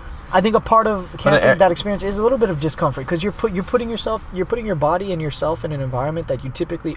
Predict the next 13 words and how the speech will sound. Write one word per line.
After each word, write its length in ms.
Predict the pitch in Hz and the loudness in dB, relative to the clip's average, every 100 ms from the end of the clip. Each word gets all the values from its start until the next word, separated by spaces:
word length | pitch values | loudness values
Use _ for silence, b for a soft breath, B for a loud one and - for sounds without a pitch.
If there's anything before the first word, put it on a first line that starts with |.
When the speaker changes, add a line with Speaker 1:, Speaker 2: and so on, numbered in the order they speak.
| - | -8
Speaker 2:
aren't 220 | 151 139 | -8 -8
in, 280 | 135 135 107 - - | -8 -10 -10 -14 -8
Speaker 1:
Mm-hmm. 240 | 113 107 95 - - - - | -6 -6 -8 -10 -16 -16 -6
Speaker 2:
which 200 | 156 143 | -4 -2
is 100 | 143 | -2
the 120 | 143 | -2
environment 480 | 143 135 156 151 139 | 0 0 0 -2 -4
of, 100 | 135 | -4
like, 240 | 127 117 - - - - - | -4 -4 -8 -14 -16 -14 -6
reality. 720 | 135 151 147 143 175 123 110 | 0 2 6 6 6 2 -4
Reality 440 | 131 170 190 202 185 | 4 6 6 6 2
is, 180 | 214 | 2
like, 160 | 175 123 | 0 -4